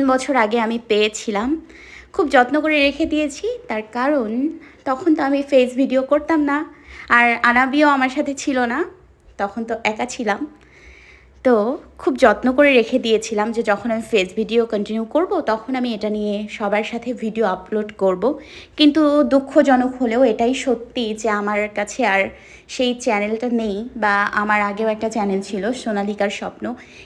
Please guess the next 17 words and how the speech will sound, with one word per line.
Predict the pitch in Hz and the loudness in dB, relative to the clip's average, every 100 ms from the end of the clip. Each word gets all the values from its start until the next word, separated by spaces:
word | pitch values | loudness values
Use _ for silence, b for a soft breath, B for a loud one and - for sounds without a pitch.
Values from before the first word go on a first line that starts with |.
| - | 0
এই | 294 | 0
চ্যানেল | 285 240 226 247 | 2 2 2 0
দুটো | 233 240 285 | 0 0 2
বর্তমানে | 214 208 233 233 233 | 2 0 -2 -2 -2
আমার | 202 202 | -2 0
কাছে | 214 214 | -2 -2
নেই। | 226 185 - | -2 -2 0
আমি | 240 269 277 | 0 2 0
কিন্তু | 269 294 | 0 0
দুইটা | 233 233 254 | 0 -2 -2
সিলভার | 254 220 240 226 | -4 -2 -2 -2
প্লে | 208 | 0
বাটন | 202 202 202 | 0 -2 -4
পেয়েছিলাম, | 190 185 - 190 196 330 B B B B B - | -4 -4 -6 -4 -2 -4 B B B B B -4
একটা | 214 240 | -2 -2
সোনালিকার | 233 254 233 240 277 277 | -2 -2 0 0 0 0
স্বপ্ন | 311 | -4